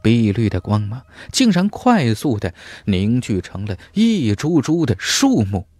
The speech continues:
和长藤。如果绿光凝聚成树木和长藤，防御力将会大大的提升，即使张掖的破云一刀再厉害，也无法穿透这些树木和长藤。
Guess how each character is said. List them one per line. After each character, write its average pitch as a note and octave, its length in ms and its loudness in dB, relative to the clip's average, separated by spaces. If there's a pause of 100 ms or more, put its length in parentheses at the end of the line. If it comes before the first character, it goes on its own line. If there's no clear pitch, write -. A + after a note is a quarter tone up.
(160)
和 A2 200 2
长 F3 520 4
藤。 E3+ 420 2 (1080)
如 E3+ 400 -2
果 F#2 200 -4
绿 G2 280 -6
光 G#2+ 260 -2
凝 F#2+ 280 0
聚 G2 180 -4
成 - 240 -6
树 C3+ 260 2
木 F#2 180 0
和 G2 160 -2
长 A2 400 -2
藤， B2+ 240 -2
防 A2 320 0
御 A3+ 280 6
力 F2 120 -2
将 G2 220 0
会 F#2+ 140 0
大 G#2 260 0
大 F2 140 -6
的 F#2 80 -8
提 E2+ 200 -12
升， - 160 -10 (300)
即 G#2 180 0
使 G2 140 -2
张 A#2 260 0
掖 G2+ 120 -2
的 F#2+ 80 0
破 G#2 240 0
云 G#2 200 0
一 F#2+ 80 0
刀 A#2 140 0
再 A3+ 380 4
厉 F2+ 180 0
害， F2+ 200 -8 (460)
也 F2 100 -2 (120)
无 A2 280 2
法 E2 260 -4
穿 G3+ 520 0
透 F#2+ 240 -4
这 F#2 160 -4
些 F2+ 300 -6 (160)
树 F3 320 2
木 F2+ 260 -8 (240)
和 F2+ 160 -6
长 - 220 -12
藤。 - 160 -18